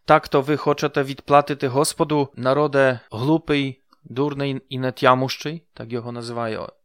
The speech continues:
так mocno, закричав він, czytajmy u wtoro-, Wtorozakonii trzydzieści dwa sześć, nie? Тобто стає jakby проти народу, nie? І увага, тобто динаміка є така. Тільки той, хто спочатку stanął,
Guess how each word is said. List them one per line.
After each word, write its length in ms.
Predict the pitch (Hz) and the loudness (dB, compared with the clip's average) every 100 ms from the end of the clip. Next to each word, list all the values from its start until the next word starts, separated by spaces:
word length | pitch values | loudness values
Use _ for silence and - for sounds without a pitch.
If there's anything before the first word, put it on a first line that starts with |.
| - | -18
так 360 | - - _ _ - | -18 -20 _ _ -12
mocno, 400 | 117 - 123 123 - - - - _ | -12 -10 -10 -10 -14 -20 -20 -20 _
закричав 640 | 117 135 - 135 - 131 | -4 -4 -4 -4 2 2
він, 260 | 117 123 143 - _ _ _ _ | 0 -6 -8 -16 _ _ _ _
czytajmy 360 | - 120 123 123 | -14 -10 -6 -8
u 60 | |
wtoro-, 380 | 117 127 123 120 | -6 -6 -4 -6
Wtorozakonii 800 | - - 120 113 120 - 120 117 107 | -10 -6 -6 -4 -6 -4 -4 -4 -8
trzydzieści 340 | 123 - 120 | -10 -6 -6
dwa 200 | 110 113 | -4 -4
sześć, 420 | - 107 101 - _ _ | -4 -8 -12 -16 _ _
nie? 160 | 113 135 | -10 -10
Тобто 280 | 127 - 127 | -16 -16 -14
стає 340 | - 135 139 | -6 -4 -2
jakby 200 | 131 131 | -4 -8
проти 380 | - 156 147 127 | 0 2 2 0
народу, 360 | 110 104 95 | -4 -6 -10
nie? 220 | 101 104 120 _ _ | -14 -16 -18 _ _
І 100 | 147 | -10
увага, 440 | 131 135 123 101 - _ | -2 2 2 0 -4 _
тобто 240 | - - 147 | -16 -8 -6
динаміка 480 | 143 151 160 - 147 | 0 0 0 2 2
є 60 | |
така. 460 | 143 139 - 117 - _ _ _ _ _ _ _ _ _ _ | 2 -2 0 0 -2 _ _ _ _ _ _ _ _ _ _
Тільки 360 | - 175 170 170 | -4 -4 -2 -2
той, 320 | - 143 117 | 4 4 4
хто 320 | - - 135 | 0 -2 0
спочатку 600 | - - 143 160 160 - | 0 -4 0 2 2 0
stanął, 580 | - - 147 120 113 - | 0 4 4 2 -6 -14